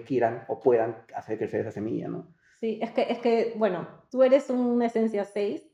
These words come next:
Speaker 2: y con un alma seis. Entonces, el seis es el, tiene un, eh, una capacidad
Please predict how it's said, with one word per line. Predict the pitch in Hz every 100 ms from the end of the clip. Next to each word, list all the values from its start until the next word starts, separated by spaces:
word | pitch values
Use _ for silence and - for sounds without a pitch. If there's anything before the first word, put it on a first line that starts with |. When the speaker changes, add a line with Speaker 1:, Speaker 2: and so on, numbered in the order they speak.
| _
Speaker 2:
y | 202
con | 196 190
un | 202 254
alma | 285 190 165
seis. | - 180 - - _
Entonces, | 196 202 202 214
el | - 202
seis | 190 247 254
es | 247
el, | 226 226 - - _ _ _ _ _
tiene | 233 240 247 233
un, | 240 240 247
eh, | 233 233 226 202 196 190 180 175 175 - -
una | - 226 233 240 240
capacidad | 240 233 196 190 190 202 208